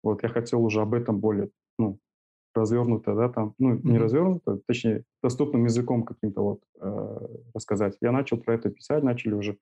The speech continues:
Speaker 1: э, люди подписываться, что-то узнавать там. Вот. А касательно вот творчества, э, да, там тоже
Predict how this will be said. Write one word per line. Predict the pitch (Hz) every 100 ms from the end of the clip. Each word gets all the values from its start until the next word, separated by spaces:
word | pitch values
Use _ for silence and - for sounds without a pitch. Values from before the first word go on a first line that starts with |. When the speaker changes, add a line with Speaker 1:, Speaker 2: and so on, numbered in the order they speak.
| _ _ _ _ _ _ _
Speaker 1:
э, | 98 98 107
люди | 113 104
подписываться, | 104 - 160 147 139 120
что-то | 113 -
узнавать | 104 101 123 143 -
там. | 107 107 _ _ _ _ _ _ _ _ _ _ _ -
Вот. | 107 107 101 - _ -
А | 107 104 104 107 107
касательно | - - 135 127 123 117
вот | 107 104
творчества, | 147 160 - - 113 107 - - 107 107 104 104
э, |
да, | 107 107
там | - 98
тоже | 113 107